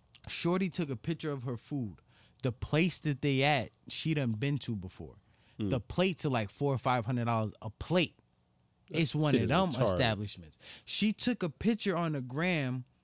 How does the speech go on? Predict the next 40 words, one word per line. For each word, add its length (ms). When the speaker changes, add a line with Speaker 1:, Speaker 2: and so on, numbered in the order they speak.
Speaker 1:
or 160
TikTok 580
or 40
whatever 320
and 200
posted, 680
like, 260
"Silly 420
niggas 560
caught 200
my 200
second 420
one 160
today. 320
He 180
really 300
think 240
I'ma 160
fuck 300
him." 180
Posted 540
that. 260
Old 480
boy's 400
friend 640
seen 540
it. 140
Speaker 2:
Mm. 500
Speaker 1:
Called 440
him 220
and 100
was 80
like, 160
"Yo, 80
you 160
out 140
to 80
eat 120
with 120
so-and-so?" 480